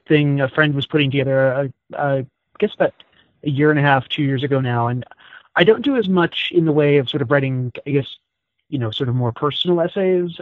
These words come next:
Um, and so it's, it's a form that I'm still finding my way into, but I remember I had to write this, a fairly short piece, and it took me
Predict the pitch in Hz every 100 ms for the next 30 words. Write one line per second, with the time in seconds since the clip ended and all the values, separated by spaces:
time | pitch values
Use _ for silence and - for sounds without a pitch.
0 | - 127 123 120 120 _ _ _ _ -
1 | _ _ _ _ _ _ 156 143 175 170
2 | - 175 180 - 226 226 196 165 - 185
3 | 180 175 160 - _ _ _ - 160 160
4 | 151 139 139 143 147 143 143 127 135 151
5 | 180 180 165 151 160 151 147 - 135 -
6 | _ - 220 214 202 - 170 - 147 135
7 | - - 143 143 - 220 - 208 185